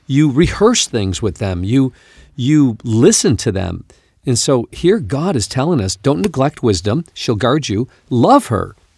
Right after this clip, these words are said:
Embrace her, and she'll watch over you." Then it says, "Wisdom is the principal thing. Get wisdom, and whatever you get, get discernment." That's in the center of this. And after that, it says this, "Prize her highly, and she will exalt you.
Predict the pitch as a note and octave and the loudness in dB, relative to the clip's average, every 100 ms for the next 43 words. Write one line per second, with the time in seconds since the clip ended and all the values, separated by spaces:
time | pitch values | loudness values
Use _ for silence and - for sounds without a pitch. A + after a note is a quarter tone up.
0 | _ D#3+ A#2+ A3 C4+ - F2 A2+ _ _ | _ -2 2 4 4 0 -6 -8 _ _
1 | _ A#2+ - C3 B2 F#3 G#3+ G2+ E2 - | _ -4 0 0 2 0 -2 -4 -6 -12
2 | _ _ _ _ _ B2 C#3+ F3+ A#2+ G#2 | _ _ _ _ _ -4 -2 0 -2 0
3 | G#2+ D#3 D#3+ G2+ G#2+ C#3 C3+ D3+ C3+ A#2+ | 0 0 0 -2 -2 -2 -4 -4 -2 -2
4 | G#2 B2 C3 C#3 C#3+ G2+ G2 C3+ D3+ A#2+ | 0 0 0 0 0 -2 0 -2 -2 -2
5 | A2+ G#2+ B2 A2+ - C#3 G#2 F2 B2+ - | -4 -2 -4 -4 0 0 0 -2 -4 0
6 | B2+ A2 E3+ E3+ B2+ F#2+ A2+ - A2 A#2+ | 0 2 0 0 0 0 -2 -2 -4 -4
7 | C3+ D#3 E3 A#2+ - A#2+ C3+ G#2+ - - | -2 0 0 0 -2 -2 -2 -2 -4 -12
8 | - - _ _ - - D#3+ E3+ - C3 | -20 -20 _ _ -6 0 2 2 2 -2
9 | - D#3+ D3+ G#2 G#2 G#2+ C3 A2 G2+ C3 | 0 0 2 0 0 -2 -2 -2 -2 -4
10 | C3+ A#2 F2 | -4 -6 -8